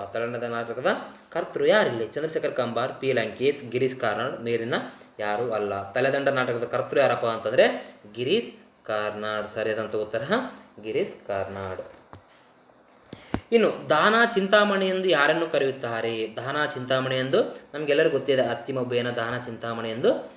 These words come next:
ಕರೆಯುತ್ತಾರೆ. ಒಂಟಿ ಕಾಲಿನ ಕೊಕ್ಕರೆ ಒಂಬೈನೂರು ತತ್ತಿ ಇದು. ಒಂಟಿ ಕಾಲಿನ ಕೊಕ್ಕರೆ ಒಂಬೈನೂರು ತತ್ತಿ.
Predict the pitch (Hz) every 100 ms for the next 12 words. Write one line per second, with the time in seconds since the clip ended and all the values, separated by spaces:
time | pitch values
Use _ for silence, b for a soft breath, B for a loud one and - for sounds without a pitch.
0 | B - 104 104 104 - 98 101 98 95
1 | 98 - - - _ - - _ _ B
2 | B B B B - _ _ _ 139 175
3 | 220 254 247 208 202 202 196 170 - 180
4 | 127 131 190 - - 139 180 202 196 196
5 | 196 196 160 - 170 143 123 110 - _
6 | _ _ _ _ _ _ _ _ _ _
7 | _ _ _ _ _ 131 156 208 202 180
8 | 175 175 120 - 120 175 135 151 175 175
9 | 165 202 208 -